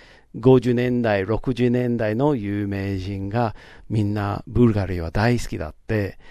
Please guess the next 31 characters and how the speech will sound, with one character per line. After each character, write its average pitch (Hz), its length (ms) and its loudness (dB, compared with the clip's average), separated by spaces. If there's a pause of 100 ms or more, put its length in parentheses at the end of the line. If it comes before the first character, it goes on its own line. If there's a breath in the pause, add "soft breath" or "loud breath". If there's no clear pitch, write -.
(260 loud breath)
あ 104 120 -4
の、 92 340 -6
も 110 220 0
う 80 40 -2
非 113 120 -8
常 104 180 -2
に 101 140 -2
高 113 320 2
い 113 80 -4
け - 160 -2
ど、 156 240 2 (460 loud breath)
い 107 80 0
ろ 104 120 4
ん 101 60 0
な 95 80 0
面 95 220 -4
白 95 260 -6
い 95 80 -8
話 107 500 -6
が 143 160 2
こ - 140 -6
の 90 140 -4
展 101 140 -2
覧 87 180 -8
会 87 160 -8
に 82 100 -10
も 82 140 -14
出 82 140 -12
て - 180 -12
ま 76 120 -12
す。 - 280 -14